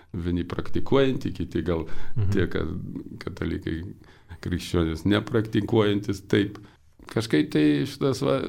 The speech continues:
Speaker 1: įvairių yra ten pasisakymų, a, jau negaliu pasakyt, ką šitas va žmonės ten ir galvoja, bet, nu, aš taip galvoju, kad jie gal save paklaustų, o jeigu,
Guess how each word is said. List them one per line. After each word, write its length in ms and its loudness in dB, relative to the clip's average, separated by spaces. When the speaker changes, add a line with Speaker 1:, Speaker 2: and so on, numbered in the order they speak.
Speaker 1:
įvairių 560 4
yra 400 0
ten 260 -2
pasisakymų, 800 0
a, 60 2
jau 260 2
negaliu 480 2
pasakyt, 420 2
ką 240 4
šitas 380 -6
va 100 0
žmonės 440 -2
ten 320 -4
ir 200 0
galvoja, 500 2
bet, 240 0
nu, 300 2
aš 680 -4
taip 260 -2
galvoju, 480 2
kad 200 -6
jie 460 0
gal 360 0
save 340 2
paklaustų, 720 2
o 200 0
jeigu, 880 2